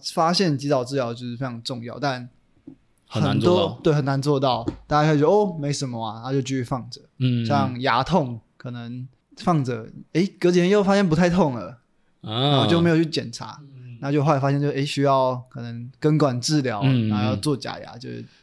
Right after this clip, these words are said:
Speaker 1: 因小失大。
Speaker 2: 对啊。
Speaker 1: 那如果在物理治疗上呢？
Speaker 2: 物理治疗上，嗯，其实蛮常有个状况是，我之前听到有病人跟我讲一个很有趣的事情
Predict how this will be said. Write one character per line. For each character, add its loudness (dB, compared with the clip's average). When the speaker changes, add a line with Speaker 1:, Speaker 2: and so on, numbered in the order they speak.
Speaker 1:
因 4
小 2
失 -4
大。 -4
Speaker 2:
对 2
啊。 -10
Speaker 1:
那 2
如 6
果 4
在 2
物 2
理 0
治 -6
疗 0
上 -4
呢？ -20
Speaker 2:
物 2
理 2
治 -4
疗 2
上， -4
嗯， -6
其 0
实 0
蛮 2
常 -2
有 -4
个 -4
状 0
况 -2
是， -8
我 -2
之 0
前 2
听 0
到 2
有 0
病 -2
人 -6
跟 -4
我 -2
讲 -6
一 -10
个 -6
很 -10
有 -10
趣 -10
的 -12
事 -16
情 -20